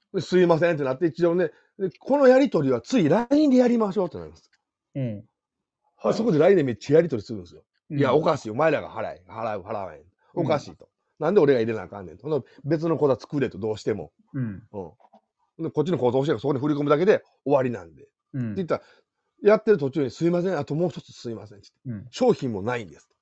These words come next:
Speaker 2: うん。
Speaker 1: 「はあ？」ってなって。「商品ないのはちょっと話しちゃうやんけ」と。
Speaker 2: うん。
Speaker 3: うん。
Speaker 1: 「すいません、商品も実はなかったです」ってなって。
Speaker 2: うん。
Speaker 1: 「こら！」ってなって、そこで。
Speaker 2: うん。
Speaker 1: もうそこでも完全もうヒートアップはつくんですけども。
Speaker 2: うん。
Speaker 1: けど、まあ、詐欺ですよ。だからお金もそれで嘘でも振り込ませて、あると見せかけた商品に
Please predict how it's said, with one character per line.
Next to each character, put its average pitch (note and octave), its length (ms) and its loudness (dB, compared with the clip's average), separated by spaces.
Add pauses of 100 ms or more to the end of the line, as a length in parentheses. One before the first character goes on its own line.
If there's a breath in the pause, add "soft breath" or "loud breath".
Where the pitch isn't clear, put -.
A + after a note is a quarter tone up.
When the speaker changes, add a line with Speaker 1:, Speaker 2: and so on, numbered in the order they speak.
(320)
Speaker 2:
う C3 60 -8
ん。 G#2+ 260 -12 (680)
Speaker 1:
「は C4 260 2
あ？」 - 40 -
っ D#4+ 40 -6
て C4+ 80 -6
な G#2 120 -6
っ - 80 -20
て。 - 100 -20
「商 E4 240 2
品 G3+ 200 2
な D3 120 2
い E3 60 2
の D3+ 60 -2
は C3 80 -4
ち F#3 60 -4
ょ - 20 0
っ - 20 -2
と C#3 80 -6
話 E3 220 -4
し - 20 -16
ち - 80 0
ゃ C3 60 4
う C3 80 0
や A2+ 80 0
ん G2 80 -10
け」 D#2+ 120 -16
と。 D2+ 160 -20 (100)
Speaker 2:
う D3+ 60 -10
ん。 G#2+ 280 -10 (200)
Speaker 3:
う G#2 40 -10
ん。 F2+ 160 -10
Speaker 1:
「す F3+ 160 -6
い - 20 -2
ま E3 100 -2
せ D#3 100 -2
ん、 C#3+ 40 -2
商 G3+ 160 4
品 C#3+ 80 -2
も B2 60 -2
実 C3+ 180 -4
は C3+ 60 0
な D#3 80 -2
か F#3 80 -2
っ D3+ 80 -4
た A#2 100 -6
で F2+ 80 -12
す」 - 60 -20
っ - 20 -20
て - 60 -20
な F2 80 -20
っ - 20 -20
て。 - 100 -20
Speaker 2:
う C3 60 -16
ん。 - 80 -10
Speaker 1:
「こ C4 80 0
ら！」 C4+ 280 -2
っ A#2+ 40 -12
て B2+ 80 -10
な G2 120 -10
っ F2+ 60 -18
て、 - 80 -18
そ G#2 140 -6
こ G#2 100 -4
で。 F#2 140 -6 (180)
Speaker 2:
う D3+ 80 -10
ん。 - 20 -6 (520 loud breath)
Speaker 1:
も C3 100 -12
う - 60 -20
そ A#3 140 -6
こ C4+ 80 0
で F3+ 60 2
も D3+ 60 -4
完 G3+ 280 0
全 F#3+ 120 2
も F3+ 80 -2
う - 40 -2
ヒ - 180 -8
ー E3 40 -6
ト D#3+ 100 2
ア - 40 0
ッ - 20 -2
プ G#2+ 100 -12
は G2 120 -14
つ - 140 -20
く E3+ 120 -8
ん C#3 60 -2
で G#2 60 -10
す - 60 -20
け F#2 80 -14
ど A2 80 -14
も。 G#2+ 200 -10 (100)
Speaker 2:
う D#3+ 60 -10
ん。 C3 200 -10 (440 soft breath)
Speaker 1:
け A#3 100 -4
ど、 F#3+ 100 0
ま G3+ 80 0
あ、 A#2+ 120 -2 (220)
詐 F3+ 280 6
欺 D3+ 40 0
で A2+ 100 -4
す G2 80 -12
よ。 F#2+ 120 -6
だ A2+ 80 -2
か C3 60 -6
ら B2+ 40 -2
お - 20 -8
金 D#3+ 220 2
も C#3+ 140 -2
そ D#3+ 100 2
れ E3+ 80 2
で G3 100 4
嘘 E3+ 220 0
で E3 60 0
も C#3 80 -2
振 C#3+ 100 -4
り E3 80 0
込 D#3+ 160 -4
ま B2+ 100 -2
せ A2+ 140 -12
て、 G2+ 60 -10
あ B2+ 100 0
る E3 80 -2
と C#3 80 -6
見 A#2+ 80 -6
せ B2+ 120 -4
か C3+ 120 -8
け A#2 80 -8
た G#2 60 -10
商 C3 180 -8
品 B2 100 -10
に C#3 200 -10